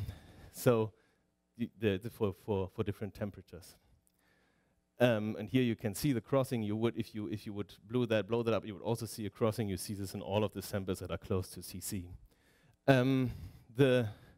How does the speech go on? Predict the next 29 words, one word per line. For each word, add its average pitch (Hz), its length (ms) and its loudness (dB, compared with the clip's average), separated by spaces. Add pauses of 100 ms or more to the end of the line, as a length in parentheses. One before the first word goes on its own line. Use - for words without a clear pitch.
(1200)
the, 120 440 6 (100)
um, 104 400 0 (200)
one 151 260 4
th-, 147 180 2
so 131 140 2
when 131 160 4
you 127 100 4
now 127 240 4 (120)
subtract - 680 0
the 107 80 -4
ferromagnetic 117 680 4
contribution 95 680 -8
by 101 160 2
just 101 280 0
taking 104 440 2
the, 95 320 2 (400)
uh, 95 140 2
lowest 120 440 4
temperature 120 440 4
curve 107 360 0
where 98 140 2
you 95 60 4
still 110 300 2
have 98 220 2 (260)
the 87 220 -4 (160)
normal 110 360 2
spin 104 300 -2
valve 98 220 2
behavior, 107 460 0